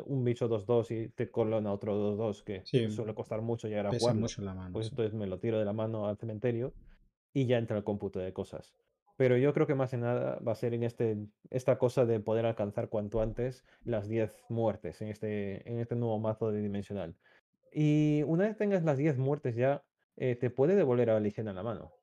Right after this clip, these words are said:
Speaker 2: Exacto.
Speaker 1: Y eso sería otra fuente de tener a Lee Sin.
Speaker 2: Ujú.
Speaker 1: Y eso, obviamente, tiene muchos beneficios, muchísimos beneficios. Aparte, estamos hablando de que ya estaríamos en turnos donde de lo que te dé en la mano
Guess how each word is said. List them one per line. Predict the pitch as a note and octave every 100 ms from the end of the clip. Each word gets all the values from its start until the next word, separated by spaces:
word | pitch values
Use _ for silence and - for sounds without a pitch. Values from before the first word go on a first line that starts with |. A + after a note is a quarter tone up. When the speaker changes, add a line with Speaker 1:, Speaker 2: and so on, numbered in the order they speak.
| _
Speaker 2:
Exacto. | B2+ - G2+ - E3+ _ _ _ _ _ _ _ _
Speaker 1:
Y | - B2+ A#2+ A2+
eso | A2+ A#2+ C#3
sería | E3 D3+
otra | B2 A#2+
fuente | G#2+ B2+ C#3 B2
de | G#2+
tener | A2+ A2
a |
Lee | F2+ F#2+
Sin. | B2+ - - _ _ _ _ _ _ _ -
Speaker 2:
Ujú. | A2 A#2+
Speaker 1:
Y | C#3 A#2+ A2
eso, | G2+ - B2 A#2+ A#2 G#2+ G2+ F#2+
obviamente, | - G#2+ G#2+ A#2+ A#2+ B2+ - -
tiene | C3 A#2 A#2+ A#2+
muchos | B2 C3 C#3 B2 A2
beneficios, | G#2 G#2 A#2+ G#2+ D#2+ - _ -
muchísimos | A#2 A#2+ G#2+ B2 A#2+ A2
beneficios. | G2+ G#2 A#2 G2 - _ _ _
Aparte, | - A#2 A#2
estamos | A#2+ A#2
hablando | B2+ A#2+ B2
de | B2+
que | B2
ya |
estaríamos | A2 A#2+ A#2 B2+
en | A#2
turnos | B2+ C3 C#3 D#3 _ _ -
donde | A#2+ A#2+ A#2 -
de | B2 A2+ A2+ C3
lo | C3+
que | C3+
te | B2+
dé | B2
en | B2
la | B2
mano | C3 C3 D#3